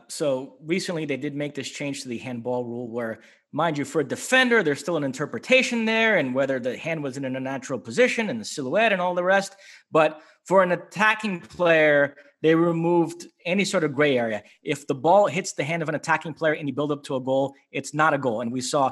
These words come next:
the Tottenham goal waved off. We also saw, it didn't matter because City were winning four nil anyway, but i-, in their four nil win over Liverpool in the last play of the game, Riyad Mahrez scored a goal to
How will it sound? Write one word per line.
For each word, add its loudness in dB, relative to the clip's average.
the -8
Tottenham 2
goal 0
waved 0
off. 4
We 0
also 2
saw, 0
it 0
didn't 2
matter 4
because -6
City -2
were 0
winning -4
four -2
nil 0
anyway, -2
but -4
i-, -4
in -4
their -2
four 0
nil 2
win 0
over 2
Liverpool -2
in -2
the -4
last 2
play 2
of -2
the -6
game, -4
Riyad -2
Mahrez -2
scored -6
a -4
goal -6
to -10